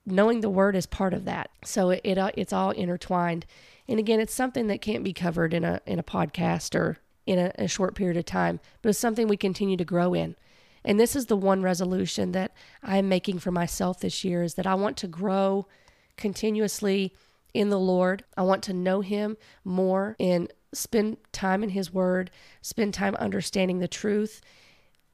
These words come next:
and also in glorifying him in all that I do in word and deed, and being quick to repent when I don't do that, and thanking his, his precious Spirit, the Spirit of God, the Holy Spirit,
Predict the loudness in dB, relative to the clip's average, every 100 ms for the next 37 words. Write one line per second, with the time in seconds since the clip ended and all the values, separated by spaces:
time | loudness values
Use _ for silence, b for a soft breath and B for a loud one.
0 | 0 2 4 2 0 0 0 -2 -2 0
1 | 2 2 0 0 0 0 0 0 0 0
2 | 0 -2 0 0 2 0 0 0 -2 -2
3 | -2 -2 -2 -4 -6 -4 -4 -4 -4 -4
4 | -4 -2 -2 -2 -2 -2 0 0 -2 -2
5 | 0 0 -4 -6 B B B B B B
6 | 0 0 0 -4 0 0 0 -2 -2 -2
7 | -4 -4 -6 -14 -8 -8 -8 -6 0 0
8 | 0 -2 -4 -8 B B B B -12 -10
9 | 0 2 2 0 -4 -6 -2 0 0 -2
10 | -2 0 -2 -4 -4 -2 -2 -4 -2 0
11 | 2 0